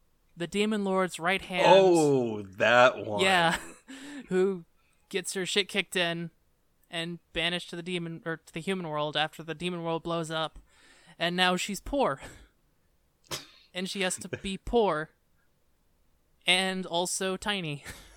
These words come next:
Speaker 1: <laughs>
Speaker 2: On one hand, I really want to read that because it's a reverse isekai. But on the other hand, it's also a slice of life.
Speaker 1: And we know how you feel about slice of lives. <laughs>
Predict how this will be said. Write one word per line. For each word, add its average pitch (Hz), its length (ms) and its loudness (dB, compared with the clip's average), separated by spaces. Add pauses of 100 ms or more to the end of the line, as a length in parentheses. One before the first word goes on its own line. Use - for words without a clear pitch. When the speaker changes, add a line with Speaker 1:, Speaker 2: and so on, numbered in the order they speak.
(320)
Speaker 1:
<laughs> - 600 -20
Speaker 2:
On 120 180 2
one 98 200 -2
hand, 147 300 -4
I 110 140 4
really 107 460 0
want 92 560 -6
to 98 100 -8
read 90 280 -10
that 101 220 -6
because 92 600 -10
it's 92 160 -8
a 92 60 -8
reverse 92 480 -6
isekai. 101 560 -6 (1700)
But 117 120 0
on 110 180 0
the 98 100 -2
other 92 240 -4
hand, 107 400 -4 (640)
it's 107 240 -4
also 95 400 -6
a 87 80 -8
slice - 380 -6
of 90 80 -12
life. 95 440 -8 (1080)
Speaker 1:
And 175 100 -8
we 175 80 -8
know 190 160 -4
how 185 80 -6
you 190 160 -4
feel 196 160 -4
about 196 220 -4
slice 196 240 -8
of 202 80 -6
lives. 143 540 -8
<laughs> - 40 -12